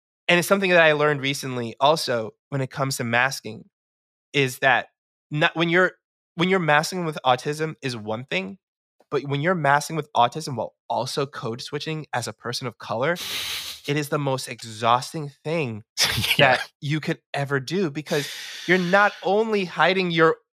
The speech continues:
Speaker 1: your, you, your you, but you're also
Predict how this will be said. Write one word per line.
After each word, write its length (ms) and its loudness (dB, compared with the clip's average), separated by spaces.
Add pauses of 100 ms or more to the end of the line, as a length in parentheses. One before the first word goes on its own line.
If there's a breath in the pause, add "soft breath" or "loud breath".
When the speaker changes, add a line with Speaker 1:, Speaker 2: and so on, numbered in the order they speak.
(200)
Speaker 1:
your, 640 0
you, 480 0
your 280 4
you, 480 2
but 140 2
you're 200 4
also 520 4